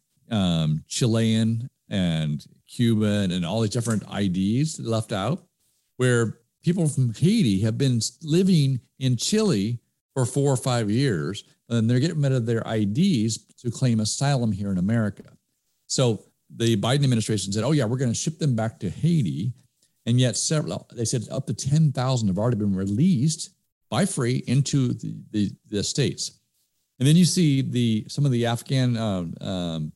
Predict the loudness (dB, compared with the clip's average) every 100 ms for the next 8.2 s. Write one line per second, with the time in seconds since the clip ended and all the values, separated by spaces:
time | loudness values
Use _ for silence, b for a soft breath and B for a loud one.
0 | _ -2 0 0 -2 -2 -2 -2 -2 -2
1 | -2 -2 -4 b b b _ -2 0 2
2 | 2 2 0 0 2 0 0 -2 -4 0
3 | 0 2 2 2 0 0 0 0 0 -2
4 | -2 -4 -4 b b _ 0 2 2 -2
5 | -4 -2 0 -2 -2 -2 -4 -4 -8 -14
6 | _ _ _ _ _ 0 2 2 0 0
7 | 0 0 0 0 0 0 0 2 2 2
8 | 0 -2